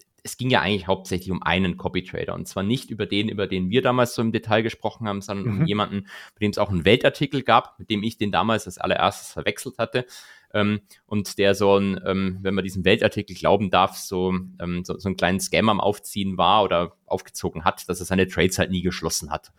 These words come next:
Speaker 2: Ja.
Speaker 1: Und dann konnte er quasi die Verluste immer aussitzen, das ist nicht in die Statistik reingegangen und seine, seine Anleger haben irgendwie zwei Millionen oder so verloren. Ich glaub, das, das, im Wesentlichen ging's darum, um die, in, in diese, in dieser Sch-, Ding. Und das fand ich ein bisschen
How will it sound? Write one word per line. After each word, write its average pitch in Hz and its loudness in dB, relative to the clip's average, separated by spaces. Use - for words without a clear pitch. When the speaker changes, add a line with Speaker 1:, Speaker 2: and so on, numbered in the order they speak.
Speaker 2:
Ja. 113 0
Speaker 1:
Und 78 -10
dann 78 -6
konnte 92 0
er - 2
quasi 98 2
die 92 -6
Verluste 110 2
immer 90 4
aussitzen, - 0
das 92 -8
ist 92 -10
nicht 98 -4
in 92 -4
die 87 -6
Statistik 113 0
reingegangen 98 2
und 92 -4
seine, 90 4
seine 85 4
Anleger 90 4
haben 87 0
irgendwie 82 -2
zwei 78 -2
Millionen 80 0
oder 76 -4
so 80 -12
verloren. 73 -8
Ich - -20
glaub, - -4
das, 90 -6
das, 101 -6
im 113 -6
Wesentlichen 117 4
ging's 107 0
darum, 92 2
um 85 -4
die, 92 -8
in, 85 -10
in 85 -18
diese, 85 -6
in 78 -8
dieser 80 -20
Sch-, - -16
Ding. 92 -2
Und - -12
das 82 -4
fand 110 2
ich 107 2
ein 98 -2
bisschen 90 -2